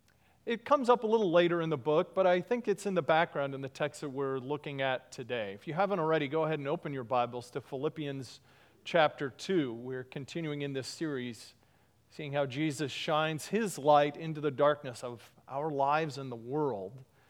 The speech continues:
And today we want to see the difference that Jesus makes.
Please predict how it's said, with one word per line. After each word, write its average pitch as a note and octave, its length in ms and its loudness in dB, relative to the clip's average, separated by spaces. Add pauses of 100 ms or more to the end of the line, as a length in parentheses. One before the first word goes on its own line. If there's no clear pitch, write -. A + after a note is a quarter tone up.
(540)
And B2 80 -18
today D3+ 300 2
we D3 100 -2
want C#3+ 200 -4
to C#3 80 -8
see D#3+ 140 -6
the B2+ 120 -8
difference D#3 500 -2
that C3 240 -6
Jesus C#3 640 -4 (340)
makes. B2+ 640 -6